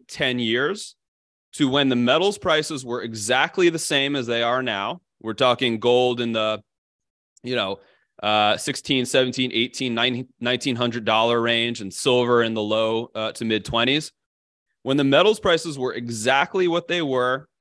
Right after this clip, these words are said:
today, ten years ago in the last cycle, you had valuations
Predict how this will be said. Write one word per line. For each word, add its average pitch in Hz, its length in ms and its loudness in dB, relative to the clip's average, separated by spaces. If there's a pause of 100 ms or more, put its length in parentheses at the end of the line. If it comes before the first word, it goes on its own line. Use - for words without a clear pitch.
(440)
today, 135 520 2 (640)
ten 147 240 -2
years 135 240 0
ago 120 240 -2
in 113 60 -6
the 110 60 -6
last 120 360 -4
cycle, 113 500 -4 (340)
you 123 140 0
had 143 140 4
valuations 147 1040 2